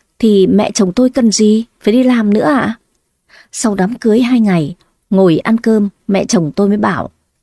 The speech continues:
"Tiền cưới của hai con được nhiều không?" Chồng tôi thẳng thắn trả lời: "Dạ, gần một trăm triệu mẹ." "Thế à? Thế hai đứa dồn vào cho đủ một trăm, rồi đưa mẹ cầm cho nhá. Khi nào cần tiêu, mẹ lại đưa cho."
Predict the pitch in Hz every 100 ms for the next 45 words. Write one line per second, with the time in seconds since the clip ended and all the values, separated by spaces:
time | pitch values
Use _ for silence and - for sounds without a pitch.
0 | _ _ - 190 - 190 285 320 233 233
1 | 214 214 202 - - 185 208 185 - 247
2 | 262 - _ _ _ _ - 185 131 208
3 | 202 185 - 247 277 208 175 277 262 185
4 | 175 156 - _ _ _ - - 208 175
5 | 175 - _ 214 202 180 262 240 - 233
6 | - 185 - - _ _ _ _ _ -
7 | 269 196 147 - _ _ _ _ 226 254
8 | 220 247 262 220 185 180 170 - 240 233
9 | 175 185 - 247 262 - - - - -
10 | 208 190 - 254 - - 220 196 240 285
11 | 330 - _ _ - 240 220 180 185 180
12 | 247 269 262 - - 196 - 143 226 226
13 | 247 247